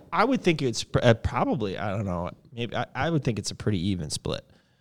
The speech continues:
Like, I really think, I mean, I think some of the teachers really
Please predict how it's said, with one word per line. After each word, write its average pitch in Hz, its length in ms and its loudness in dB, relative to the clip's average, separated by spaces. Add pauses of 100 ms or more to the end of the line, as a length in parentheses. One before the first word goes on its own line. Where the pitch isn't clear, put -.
(520)
Like, 127 140 6
I 151 60 8
really 165 260 12
think, - 420 2
I 135 60 8
mean, 147 160 10
I 139 80 8
think 160 220 4
some 151 180 6
of 147 60 6
the 120 80 4
teachers 135 440 2
really 107 440 4